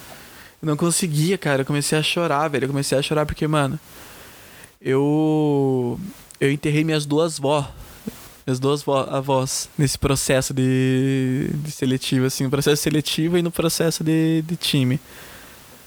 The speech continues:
Eu não quero comentar muito nesse assunto porque me emociona, tá ligado? Porque, né? <sighs> É foda. Mas, tipo, eu vejo todo o sacrifício de tempo, assim, que é uma coisa que eu não posso voltar atrás.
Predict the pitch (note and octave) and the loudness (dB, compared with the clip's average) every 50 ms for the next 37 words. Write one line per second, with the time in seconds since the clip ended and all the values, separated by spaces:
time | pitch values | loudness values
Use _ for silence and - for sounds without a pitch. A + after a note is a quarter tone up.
0 | - - - - - - - - - - - - - - - - - F#3 E3+ D#3+ | -20 -20 -20 -20 -20 -20 -20 -20 -20 -20 -20 -20 -20 -20 -12 -4 0 2 2 2
1 | - - - - - G3 G3+ G#3+ - G3+ G3+ G3 G3 - - F3 D#3+ D#3 D#3 - | 2 -2 -4 -2 -2 0 0 0 0 0 2 2 0 0 0 0 2 2 2 2
2 | - E3 D#3 D#3+ E3 - E3+ D#3+ D3 - D3 C#3+ - - - D3+ D3+ - - - | 2 2 2 0 0 0 -2 0 2 2 2 2 2 2 0 0 -2 -2 -2 -2
3 | F3+ D#3+ - D3+ D#3+ D3+ D3+ D3+ D3 D3 - - - E3 D#3+ D3+ D3 C#3 - C#3+ | 0 0 0 0 0 2 2 2 2 2 0 0 0 2 2 2 0 0 -2 -2
4 | C3+ D3 C#3 C#3+ C#3 C#3 C3+ C#3+ D#3+ - - - - - D#3 D3 - - D3 D3+ | -2 0 0 2 2 2 0 -2 -6 -10 -12 -10 -4 -2 -2 -2 0 0 0 2
5 | D#3 D#3+ D#3+ D#3+ D3+ - - - - - - - - - - - - - - - | 2 2 2 0 -2 -4 -10 -20 -20 -20 -20 -20 -18 -16 -16 -14 -16 -16 -18 -20
6 | - - - - - - - - - - - - - - - - - _ _ - | -20 -20 -20 -20 -20 -20 -20 -20 -20 -20 -20 -20 -20 -20 -20 -20 -20 _ _ 0
7 | E3 E3 - - - - - - - - - - - G3 G3+ G3 F#3 - - - | 0 2 2 2 0 0 -2 -2 -2 -4 -6 -8 -8 -8 -8 -8 -8 -10 -14 -14
8 | A#3 A3+ A3 A#3+ - - - - - - - - - - - - _ - - F#3+ | -12 -12 -12 -12 -14 -18 -20 -20 -20 -20 -20 -20 -20 -20 -20 -20 _ -4 -4 -4
9 | - - G3 F#3 D3 C#3+ D3 D3+ - - - - - - - - - - F3 D#3+ | 0 0 0 0 0 -2 -4 -10 -14 -14 -16 -14 -14 -14 -18 -16 -6 0 0 2
10 | D3+ - - - F3 E3 D#3+ D#3+ D#3 D#3 D3 D3 F2+ - - F3 D#3+ D#3+ F3 F3+ | 2 0 0 0 0 2 2 2 2 2 0 -2 -4 -6 -4 -2 0 2 2 2
11 | - - G#3 F3+ - G#3+ G3+ - G#3+ G3 - - F3 F3+ - - G3 - - - | 2 -2 -2 -2 0 0 0 0 0 -2 0 0 0 0 0 0 0 -2 -2 -2
12 | - E3 E3+ E3 D3+ - C3+ - - C#3+ - C#3 C3 C3+ - C#3+ C#3+ C#3+ D3+ D#3+ | -2 0 0 0 0 -2 -2 -2 -2 -2 0 0 0 0 0 0 0 0 -2 -2
13 | D#3+ D#3+ D#3+ - - C3+ C#3 C#3 C3+ - - C#3+ C3+ C3+ - C3 B2 C3 - C3+ | 0 -2 -2 0 2 2 2 2 2 0 -2 -2 -2 -2 0 0 -2 0 0 0
14 | B2+ A#2+ C3 D3 - - | 0 0 0 0 -4 -6